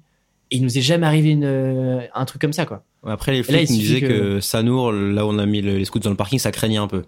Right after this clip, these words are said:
Speaker 2: Il y a des vols assez fréquents.
Speaker 1: Mais en tout cas, euh, vo-,
Speaker 2: Mais
Speaker 1: voilà,
Speaker 2: moi, ça
Speaker 1: voilà
Speaker 2: fait
Speaker 1: pour
Speaker 2: chier,
Speaker 1: la,
Speaker 2: quoi.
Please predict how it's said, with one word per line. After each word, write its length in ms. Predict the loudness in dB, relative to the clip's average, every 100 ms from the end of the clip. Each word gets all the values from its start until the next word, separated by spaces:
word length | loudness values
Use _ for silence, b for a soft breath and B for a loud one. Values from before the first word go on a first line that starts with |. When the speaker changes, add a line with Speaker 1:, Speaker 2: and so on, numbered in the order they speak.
| _
Speaker 2:
Il 80 | -2
y 80 | 0
a 160 | 0 0
des 120 | -2
vols 220 | 0 0
assez 180 | -2 -4
fréquents. 360 | -6 -6 -8 -14 _ _ _ _ _ _ B B B B B -6
Speaker 1:
Mais 60 | -4
en 80 |
tout 100 | -4
cas, 120 | 0 2
euh, 220 | 2 0
vo-, 60 | -2
Speaker 2:
Mais 40 | 2
Speaker 1:
voilà, 160 | 4
Speaker 2:
moi, 40 | 4
ça 80 | 4
Speaker 1:
voilà 120 | 2
Speaker 2:
fait 40 | 2
Speaker 1:
pour 40 |
Speaker 2:
chier, 100 | 2
Speaker 1:
la, 60 | 0
Speaker 2:
quoi. 320 | -2 -4